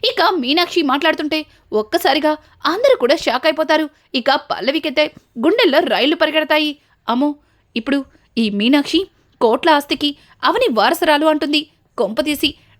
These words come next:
డాడ్ రాసిచ్చిన ఆస్తి పత్రాలని ఇక్కడ ఉన్న అందరికీ చూపించేస్తుందా? ఒకవేళ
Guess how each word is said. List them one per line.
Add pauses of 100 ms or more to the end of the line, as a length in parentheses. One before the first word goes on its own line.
డాడ్
రాసిచ్చిన (380)
ఆస్తి
పత్రాలని (280)
ఇక్కడ
ఉన్న (140)
అందరికీ
చూపించేస్తుందా? (280)
ఒకవేళ